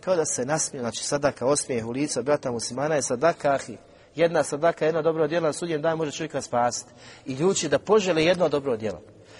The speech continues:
Zatim što si mislio da ga pitaš kako si, kako ti je familija, treba li ti šta pomoć, imaš ti pet maraka, da mu dadneš ako je potrebno, znači, za tim, ili neke druge stvari.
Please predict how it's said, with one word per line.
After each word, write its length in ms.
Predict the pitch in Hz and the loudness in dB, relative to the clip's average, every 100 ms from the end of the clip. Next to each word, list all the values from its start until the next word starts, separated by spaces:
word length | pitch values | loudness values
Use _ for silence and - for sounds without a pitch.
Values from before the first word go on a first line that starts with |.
| - | -16
Zatim 460 | 139 180 254 233 220 | 2 4 4 4 2
što 120 | 214 | 2
si 160 | 190 208 | 0 -2
mislio 380 | 254 220 214 196 | 0 2 4 4
da 100 | 190 | 2
ga 60 | |
pitaš 340 | 240 226 202 - | 0 2 2 4
kako 320 | 226 214 131 | 2 2 -6
si, 180 | - - | -8 0
kako 260 | 196 - | -2 0
ti 120 | 165 160 | -6 -6
je 40 | |
familija, 500 | - 175 170 131 113 | 0 0 0 -4 -6
treba 260 | 175 180 156 | -4 2 2
li 60 | |
ti 60 | - | 2
šta 140 | 151 | -4
pomoć, 320 | - 175 143 | -2 -2 -4
imaš 240 | 180 170 135 | -2 -4 -4
ti 120 | 139 - | -6 -8
pet 160 | 123 | -8
maraka, 440 | 131 120 110 - - - - - - | -6 -6 -6 -8 -12 -12 -20 -20 -10
da 100 | 135 | -6
mu 100 | 139 | -6
dadneš 520 | 143 151 147 139 117 | 0 2 2 -4 -6
ako 180 | 117 - | -8 -8
je 60 | 113 - - | -10 -10 -12
potrebno, 420 | 139 135 143 123 113 | -6 -4 -6 -8 -6
znači, 260 | 113 110 | -6 -6
za 120 | 110 | -8
tim, 280 | 104 160 165 - - - - | -6 -4 -6 -8 -20 -20 -4
ili 140 | 165 | 2
neke 260 | 214 226 220 | 2 4 2
druge 280 | 233 208 175 | 2 0 -2
stvari. 400 | - 175 135 | 2 2 2